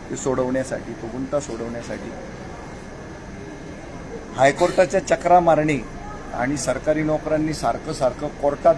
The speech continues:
जा" सांगणे, ही फॅशन बंद झाली पाहिजे. त्याच टेबलावर त्याच अधिकाऱ्यानं सामान्य माणसांना अधिकार जर दिले, त्यांची कर्तव्य त्यांनी पार पाडले, त्यांचे हक्क त्यांना मिळू दिले. आम्ही कशाला चक्रा मारतोय मारायला मुंबई हायकोर्टात?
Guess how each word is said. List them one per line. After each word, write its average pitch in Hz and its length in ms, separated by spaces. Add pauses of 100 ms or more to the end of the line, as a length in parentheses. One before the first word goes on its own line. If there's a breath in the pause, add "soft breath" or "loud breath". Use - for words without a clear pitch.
जा" 160 140
सांगणे, 139 400
ही 123 340
फॅशन 123 480 (180)
बंद 147 220
झाली 123 260
पाहिजे. 123 400 (640)
त्याच 165 360
टेबलावर 156 520 (600)
त्याच 175 220
अधिकाऱ्यानं 147 640 (580)
सामान्य 156 400
माणसांना 147 600 (240)
अधिकार 147 400
जर 139 120
दिले, 131 420 (320)
त्यांची 135 360
कर्तव्य 147 360
त्यांनी 143 280
पार 147 320
पाडले, 143 360
त्यांचे 139 300
हक्क 113 340
त्यांना 135 220 (260)
मिळू 165 200
दिले. 135 240 (800)
आम्ही 151 180
कशाला 175 400
चक्रा 165 160
मारतोय 160 340
मारायला 147 320
मुंबई 143 320
हायकोर्टात? 123 540